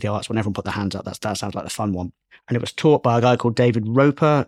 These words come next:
who was a, was a, <laughs> was a clever guy. He would teach you each week for an hour. And after the first few weeks, he would,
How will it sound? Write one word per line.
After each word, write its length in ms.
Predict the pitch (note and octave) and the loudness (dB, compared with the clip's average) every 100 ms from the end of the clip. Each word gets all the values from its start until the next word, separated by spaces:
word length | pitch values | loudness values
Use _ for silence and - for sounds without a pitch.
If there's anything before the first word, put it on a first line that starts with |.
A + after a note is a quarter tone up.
| - | -2
who 480 | B2 A#2 A2+ A2 A2+ - | 2 4 4 2 0 -2
was 120 | - | -4
a, 100 | B2 | -2
was 140 | A#2+ | 2
a, 40 | B2 | 2
<laughs> 300 | A2+ - - | 0 -2 0
was 100 | C3 | 0
a 60 | |
clever 300 | - E3 C3 | 2 2 4
guy. 340 | B2 A#2 G#2+ G2 - - - - | 4 2 0 -4 -10 -14 -16 0
He 140 | C#3 | 4
would 220 | C3 B2 - - | 6 4 -4 0
teach 300 | F3 D3 - | 2 2 4
you 60 | |
each 360 | C3+ B2+ - - | 4 2 -2 -4
week 300 | B2+ C3 B2+ | 2 2 2
for 80 | A#2+ | 2
an 60 | |
hour. 400 | A#2+ A#2+ A2 G#2+ - - - - _ - | 4 2 2 -2 -6 -18 -20 -20 _ -4
And 440 | C3 A#2+ A2+ G#2+ - - | 0 2 2 0 -6 -4
after 160 | C3+ | 0
the 60 | D3 | 0
first 300 | - D#3 - | 4 4 4
few 140 | B2 | 0
weeks, 300 | G#2+ G#2+ - | 0 -2 -2
he 100 | - | 0
would, 180 | A#2 A2+ | 2 0